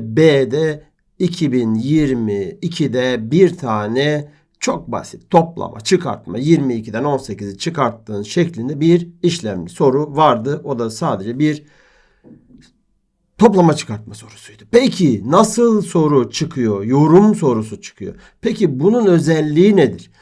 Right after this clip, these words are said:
Arkadaşlar bu konudaki bütün elemanlar vektöreldir. Kimler var bu konuda? Kaldırma kuvveti diye bir arkadaşımız var. Yukarı doğru. Cismin ağırlığı diye bir arkadaşımız var aşağı doğru.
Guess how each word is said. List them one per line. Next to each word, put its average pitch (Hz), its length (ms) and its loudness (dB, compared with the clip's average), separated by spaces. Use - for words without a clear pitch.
Arkadaşlar 143 840 -6
bu 202 100 -4
konudaki 147 560 -2
bütün 170 220 -4
elemanlar 196 760 2
vektöreldir. 127 840 -2
Kimler 254 540 4
var 226 320 6
bu 143 120 0
konuda? 107 460 -8
Kaldırma 117 720 0
kuvveti 127 460 -4
diye 202 220 8
bir 165 160 8
arkadaşımız 120 760 -2
var. 80 260 -10
Yukarı 196 480 -2
doğru. 92 360 -6
Cismin 170 480 -2
ağırlığı 220 600 4
diye 185 240 8
bir 127 260 -2
arkadaşımız 123 760 -8
var 226 120 0
aşağı 160 500 2
doğru. 107 640 -2